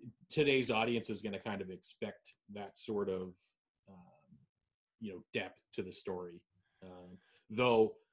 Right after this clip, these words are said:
it, for, for me, you know,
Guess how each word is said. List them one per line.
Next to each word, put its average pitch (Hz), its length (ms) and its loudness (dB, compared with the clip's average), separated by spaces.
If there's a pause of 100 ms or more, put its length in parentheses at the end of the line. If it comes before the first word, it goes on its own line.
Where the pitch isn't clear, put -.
(360)
it, 143 240 -6 (180)
for, 139 200 4
for 127 180 2
me, 175 540 8 (380)
you 127 140 -2
know, 107 200 -4